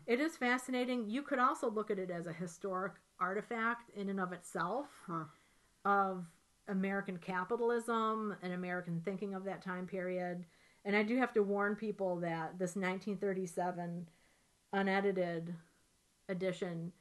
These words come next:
Speaker 1: does have the, the racism and I'm sure the homophobia and attitudes of its time period.
Speaker 2: Mm, yeah.
Speaker 1: Um,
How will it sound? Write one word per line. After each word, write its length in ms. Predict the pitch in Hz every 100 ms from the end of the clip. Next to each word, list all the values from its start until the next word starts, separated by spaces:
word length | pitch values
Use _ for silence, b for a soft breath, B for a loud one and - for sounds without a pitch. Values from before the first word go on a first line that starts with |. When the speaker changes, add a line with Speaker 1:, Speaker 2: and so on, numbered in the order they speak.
| b _ -
Speaker 1:
does 240 | 247 262 226
have 480 | 220 214 202 196 190 - - 185
the, 500 | 196 185 170 165 165 - 180
the 80 | 175
racism 1000 | 170 202 202 214 190 190 180 175 175 165 b b b b 196
and 140 | 196
I'm 120 | 185
sure 200 | 170 220
the 80 | 214
homophobia 1120 | 208 190 175 196 190 185 180 165 160 156 175 - _ _ _ -
and 380 | 185 175 170 - -
attitudes 640 | 226 226 226 226 202 175
of 180 | - 175
its 160 | 170 -
time 240 | 165 151
period. 280 | 165 - 175
Speaker 2:
Mm, 380 | 180 180 175 170 - 147
yeah. 200 | 147 147 147 b b -
Speaker 1:
Um, 380 | 185 175 175